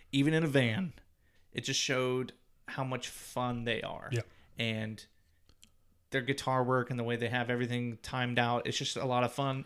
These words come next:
Speaker 1: and they're all in sync. And I think that's really impressive for guys that are pretty young. Like, these guys are, were probably eighteen, nineteen when they
Speaker 2: Mm-hmm.
Speaker 1: recorded this.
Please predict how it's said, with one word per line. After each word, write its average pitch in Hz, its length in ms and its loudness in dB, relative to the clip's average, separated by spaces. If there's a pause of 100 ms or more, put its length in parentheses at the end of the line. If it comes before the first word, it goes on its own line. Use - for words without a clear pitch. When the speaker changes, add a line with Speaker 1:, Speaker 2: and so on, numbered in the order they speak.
Speaker 1:
and 127 160 -2
they're 123 140 0
all 127 180 2
in 127 100 0
sync. 123 460 -4 (320)
And 113 80 0
I 113 60 2
think 120 180 -4
that's 117 420 0
really 117 280 0
impressive 113 720 -6 (260)
for 127 140 -2
guys 113 260 4
that 117 140 4
are 113 100 4
pretty 120 360 -2
young. 107 420 -6
Like, 123 160 -10
these 131 180 -2
guys 127 260 0
are, 120 220 -2 (720)
were 123 120 0
probably 117 340 4
eighteen, 123 320 0
nineteen 123 340 -2
when 123 120 -2
they 120 180 2
Speaker 2:
Mm-hmm. 135 160 4
Speaker 1:
recorded 127 320 6
this. 135 300 0